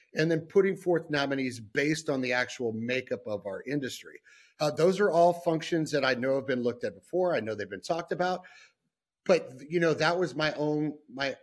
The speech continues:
my kind of one of my only personal pushbacks on it was, um, I just didn't feel the, you know, the representation there anymore.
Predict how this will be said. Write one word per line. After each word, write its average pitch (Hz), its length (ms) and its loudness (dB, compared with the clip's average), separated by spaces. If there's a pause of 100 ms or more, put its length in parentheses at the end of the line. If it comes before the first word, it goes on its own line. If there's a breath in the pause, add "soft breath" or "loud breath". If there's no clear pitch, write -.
(120)
my 135 180 -6
kind 165 260 -4
of 160 60 -4
one 156 140 0
of 151 60 0
my 135 160 0
only 139 300 -2
personal 139 720 -4
pushbacks 139 580 0
on 120 160 -2
it 117 100 -6
was, 117 400 -4 (500 soft breath)
um, 113 420 -2 (920)
I 135 120 -4
just - 260 -6
didn't 143 180 -2
feel 143 200 -2
the, 120 160 -2
you 123 120 -6
know, 120 100 -4
the 107 120 -4
representation 117 840 -6
there 95 180 -4
anymore. 92 380 -14